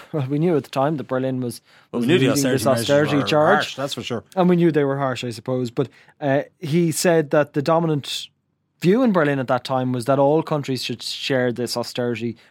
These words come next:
Speaker 1: burden and swallow the austerity pill. Um,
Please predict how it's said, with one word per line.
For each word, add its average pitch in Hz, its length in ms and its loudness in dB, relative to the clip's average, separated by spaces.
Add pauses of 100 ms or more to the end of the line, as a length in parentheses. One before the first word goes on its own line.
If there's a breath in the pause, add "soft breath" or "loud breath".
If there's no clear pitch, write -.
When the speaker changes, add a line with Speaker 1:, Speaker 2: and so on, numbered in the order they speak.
Speaker 1:
burden 123 420 -2
and 117 180 -4 (260 soft breath)
swallow 123 340 -2
the 117 280 -6
austerity 117 540 -6
pill. 127 460 -2 (420 soft breath)
Um, 127 460 0